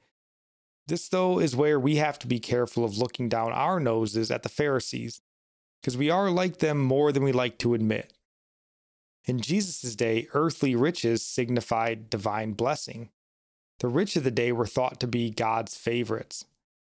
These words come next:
Sound like any false versions of the gospel we got going around our world today? But look at Matthew chapter nineteen, verse twenty-four.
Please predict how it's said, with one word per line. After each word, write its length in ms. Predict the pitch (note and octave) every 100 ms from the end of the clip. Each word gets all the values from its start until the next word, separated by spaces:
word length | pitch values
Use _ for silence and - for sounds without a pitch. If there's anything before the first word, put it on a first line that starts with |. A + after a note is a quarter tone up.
| _
Sound 320 | - A#2 A#2
like 180 | B2 A2+
any 200 | A#2+ A#2
false 500 | - - A#2+ B2 -
versions 500 | G#2+ A2+ B2+ A#2 B2+
of 60 | A2
the 80 |
gospel 580 | A2 A2+ B2 - - C#3
we 80 | B2
got 260 | B2 B2+ B2
going 220 | A#2 B2
around 300 | B2 B2+ A#2+
our 180 | B2 C#3+
world 240 | D3+ D#3
today? 400 | E3+ F3 F3+ F3+ - _ _ _ _ _ _ _ _ _ _
But 200 | - C#3+
look 200 | C#3 F#3
at 80 | G3+
Matthew 640 | D#3 D#3 D#3 D3 C3+ C3+ C3
chapter 280 | - C#3 C3
nineteen, 640 | A#2 A#2+ B2+ - C3 B2+ A2+
verse 240 | A2+ A2
twenty-four. 840 | - A#2+ A2+ - A#2 A2 A#2 A2+